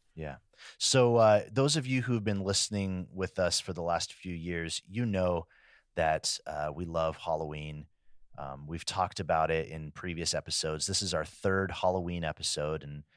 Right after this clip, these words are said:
and we always like to do something a little creepy, a little spooky. Um, and we're gonna talk about, um,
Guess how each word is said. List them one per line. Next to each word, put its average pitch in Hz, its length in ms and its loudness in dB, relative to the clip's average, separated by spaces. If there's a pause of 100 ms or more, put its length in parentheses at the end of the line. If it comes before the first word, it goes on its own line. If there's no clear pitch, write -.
(340)
and 90 160 -2
we 104 100 2
always 107 240 6
like 90 140 2
to - 100 -6
do 87 120 -6
something 87 360 -2
a 82 80 -4
little 101 200 -2
creepy, 90 640 -6 (340)
a - 60 -12
little 87 560 0
spooky. 92 680 -2 (420)
Um, 76 360 -6
and 87 300 -4
we're 101 140 0
gonna 135 160 2
talk - 300 2
about, 92 440 4
um, 82 480 0